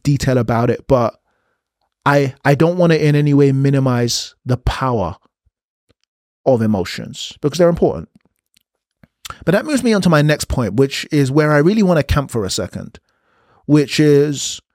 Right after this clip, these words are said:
we don't spend enough time looking in the mirror being like, I don't care what no one says, you're cool.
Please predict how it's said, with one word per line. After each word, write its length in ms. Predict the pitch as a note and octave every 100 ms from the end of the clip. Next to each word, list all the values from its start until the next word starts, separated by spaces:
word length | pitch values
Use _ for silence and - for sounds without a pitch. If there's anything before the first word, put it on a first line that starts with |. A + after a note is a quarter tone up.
| _ _ _ C3
we 380 | C3+ A3+ D4
don't 360 | D4+ - F3 F3
spend 340 | - - D#3
enough 300 | D3+ D3 C#3
time 360 | - C#3 A#2 A2
looking 360 | C3+ C#3+ D3 C#3+
in 100 | C3+
the 80 |
mirror 360 | C3 C3+ B2 A2+
being 340 | A2+ C3 A#2+
like, 400 | A#2 A2 G2+ - - - -
I 60 | G4
don't 180 | C#4 G#3+
care 140 | G3
what 140 | C#3+ C#3+
no 120 | D3
one 180 | B2 A2
says, 220 | G#2+ A#2
you're 140 | F#3+
cool. 300 | - - E2